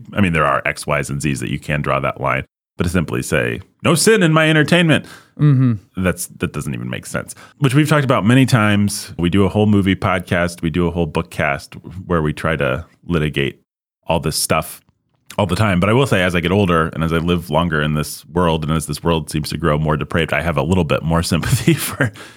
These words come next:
Speaker 1: a, a dumb, beat you over the head, black and white anecdote like that. 'Cause I'm just like, "Guys, how much dog crap has to be baked into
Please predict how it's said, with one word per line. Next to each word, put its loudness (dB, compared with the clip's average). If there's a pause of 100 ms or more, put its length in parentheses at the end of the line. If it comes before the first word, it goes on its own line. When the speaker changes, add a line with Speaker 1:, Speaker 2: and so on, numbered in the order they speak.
(140)
Speaker 1:
a, -2 (120)
a 2
dumb, -2 (480)
beat -2
you 4
over 0
the 0
head, -2 (520)
black -2
and -4
white -4 (560)
anecdote -2
like -4
that. 0 (440)
'Cause -4
I'm 0
just -4
like, -2
"Guys, -2 (540)
how -4
much 0
dog 0
crap -2
has -2
to -16
be 0
baked -4
into 0